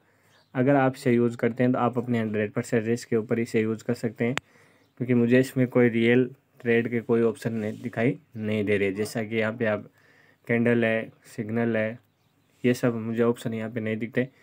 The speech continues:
अगर आप इस ट्रेड को यूज़ करते हैं तो आप अपने हंड्रेड परसेंट रिस्क के ऊपर इसे यूज़ कर सकते हैं। और अगर वीडियो अच्छा लगा हो तो like, share and चैनल को सब्सक्राइब कर दें, ताकि आपको अगले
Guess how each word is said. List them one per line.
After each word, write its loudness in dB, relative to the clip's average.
अगर 6
आप 2
इस -16
ट्रेड 0
को -6
यूज़ -2
करते -2
हैं 2
तो -4
आप -8
अपने -10
हंड्रेड -6
परसेंट -4
रिस्क -6
के -2
ऊपर -6
इसे -6
यूज़ -4
कर -4
सकते -2
हैं। -2
और 2
अगर 2
वीडियो 6
अच्छा -4
लगा -2
हो 2
तो -4
like, 0
share -4
and -4
चैनल -4
को -2
सब्सक्राइब -2
कर -4
दें, -2
ताकि -4
आपको -8
अगले -6